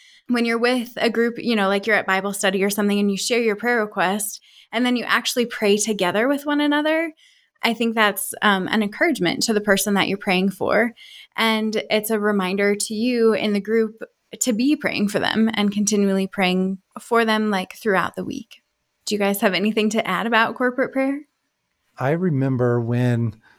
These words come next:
Speaker 2: probably the first time I ever attended a group prayer meeting. You know, I, I came to faith in Christ as a teenager,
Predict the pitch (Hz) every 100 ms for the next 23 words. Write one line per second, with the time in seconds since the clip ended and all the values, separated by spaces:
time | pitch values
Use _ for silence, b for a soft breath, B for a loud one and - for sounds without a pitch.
0 | - 135 120 - 143 139 127 127 123 117
1 | - 127 120 117 113 104 b b - 127
2 | 135 - 127 117 107 110 135 110 - _
3 | _ - 135 120 123 143 139 131 120 127
4 | 127 127 127 127 107 - 139 131 131 120
5 | 123